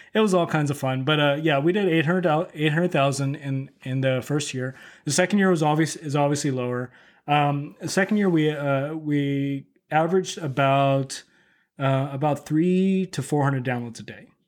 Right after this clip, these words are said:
So still, still a very, um, very good revenue. And then year three, which is the year we're in right now, we're about, we're still about, about a hundred and fifty to two hundred downloads a day. So,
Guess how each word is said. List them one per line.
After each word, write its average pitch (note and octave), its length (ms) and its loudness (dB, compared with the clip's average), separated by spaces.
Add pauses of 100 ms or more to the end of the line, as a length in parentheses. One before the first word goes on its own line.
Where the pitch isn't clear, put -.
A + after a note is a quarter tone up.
(120)
So C3 540 -4 (280)
still, F#3+ 720 2 (100)
still F3 400 2
a C#3 260 2
very, C#3 640 0
um, B2 640 -8 (400)
very D3+ 220 2
good C3 240 -2
revenue. B2 480 -2 (440)
And C#3 200 0
then C#3 640 0 (380)
year D3+ 260 4
three, D3 340 2
which C3 240 -4
is B2+ 60 -10
the C3+ 80 0
year C3 180 2
we're B2+ 160 -2
in B2 120 -4
right B2+ 140 -8
now, B2 180 -8
we're C3+ 200 0
about, C3 360 2 (220)
we're E3+ 60 2
still F3 260 2
about, C#3+ 280 4
about B2+ 280 0
a B2 60 -4
hundred D3 440 0
and C3 220 -2
fifty C3 380 -2
to B2 120 -2
two B2 200 -8
hundred B2 200 -8
downloads A2+ 380 -12
a - 20 -20
day. B2+ 280 -18
So, C#3+ 420 -2